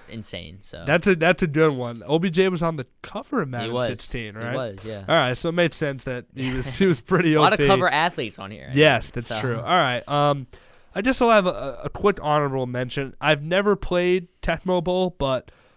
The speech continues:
Speaker 2: my father has told me that Bo Jackson on
Speaker 1: Hmm.
Speaker 2: Tecmo Bowl,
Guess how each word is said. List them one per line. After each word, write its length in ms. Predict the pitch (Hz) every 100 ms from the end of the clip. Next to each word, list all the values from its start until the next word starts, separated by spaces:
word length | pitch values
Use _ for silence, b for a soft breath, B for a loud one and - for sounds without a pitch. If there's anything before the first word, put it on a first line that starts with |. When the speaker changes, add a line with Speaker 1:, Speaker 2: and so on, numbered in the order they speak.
| b _ _
Speaker 2:
my 180 | 127 127
father 580 | - 175 165 131 120 - -
has 160 | 117
told 180 | - 143
me 80 | 139
that 280 | 127 117 - _ _ -
Bo 180 | 151 160
Jackson 720 | 156 151 160 180 175 175 160 _ _ _ _ _
on 140 | 123 127
Speaker 1:
Hmm. 40 |
Speaker 2:
Tecmo 340 | 151 143 180 156
Bowl, 300 | 175 175